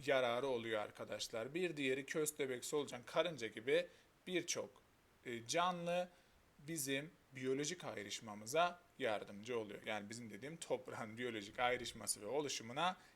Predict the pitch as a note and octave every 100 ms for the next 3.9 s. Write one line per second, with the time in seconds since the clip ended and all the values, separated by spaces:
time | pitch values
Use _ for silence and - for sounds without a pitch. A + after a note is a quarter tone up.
0 | - A#2+ G2+ F#2+ A2+ D#3 B2+ G2+ G2+ A2
1 | G2+ - - - - - - - - E3
2 | D#3+ C#4+ C#4+ F#3+ C3 A#2+ B2+ F#3+ - F3
3 | - E3 E3+ B2+ - - - B2+ C#3